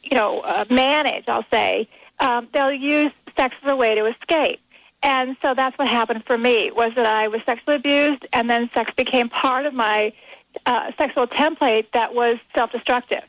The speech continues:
as opposed to life-affirming. And so I started, um, acting out sexually with both love and sex, relationships and sex.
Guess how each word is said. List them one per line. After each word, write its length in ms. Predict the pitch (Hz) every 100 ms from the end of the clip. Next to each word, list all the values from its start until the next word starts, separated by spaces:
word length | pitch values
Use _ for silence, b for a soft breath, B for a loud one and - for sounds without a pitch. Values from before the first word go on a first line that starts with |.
| _ -
as 120 | 240
opposed 440 | 247 - 240 233
to 80 | -
life-affirming. 760 | 220 202 208 - 233 220 196 - B B B B -
And 260 | 262 254 262
so 220 | - 247 240
I 180 | 240 233
started, 440 | - 247 240 226 -
um, 400 | 233 220 214 214 _ _ _ _ _ -
acting 300 | 262 254 269
out 140 | 262 254
sexually 380 | 240 226 269 254
with 180 | 240 240
both 200 | 262 262
love 340 | 262 240 254 254
and 260 | 247 262 294
sex, 240 | 233 214 -
relationships 640 | 247 233 240 - 247 247 233 -
and 300 | 254 254 262
sex. 320 | - 196 214